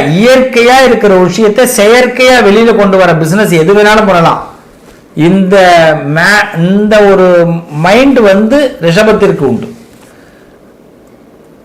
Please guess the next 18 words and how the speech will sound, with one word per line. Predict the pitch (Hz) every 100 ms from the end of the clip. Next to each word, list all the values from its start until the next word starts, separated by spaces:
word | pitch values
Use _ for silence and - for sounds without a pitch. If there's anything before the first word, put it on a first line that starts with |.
| _ - - _ - - - 170
இது | 185 196
எப்படிங்க | 196 240 202 170
சொல்லலாம்? | 160 147 143 151
ஒண்ணும் | 156 220
இல்லைங்க, | 190 151 123 110 - - - - _ - - _ - -
இன்னைய | 170 214 220 202
வரைக்கும் | 214 202 240 185
வீரபாண்டிய | 233 262 233 226 220 214 208 196
கட்டபொம்மனை | 185 180 202 196 196 196 185 170
யாராவது | 175 185 196 202 175
பார்த்திருக்கிறீர்களான்னு | 175 175 180 170 170 160 156 165 180 170
கேட்டா | 127 131 143 170 - 180
இந்த | 202 214 254 247 - - - - 135
ஜெனரேஷன்ல | 170 208 226 226 226 190 170
உள்ளவர்கள் | 160 160 208 170
பார்த்திருக்க | 170 165 190 123
வாய்ப்பே | 135 160 160 170 -
கிடையாது. | 95 87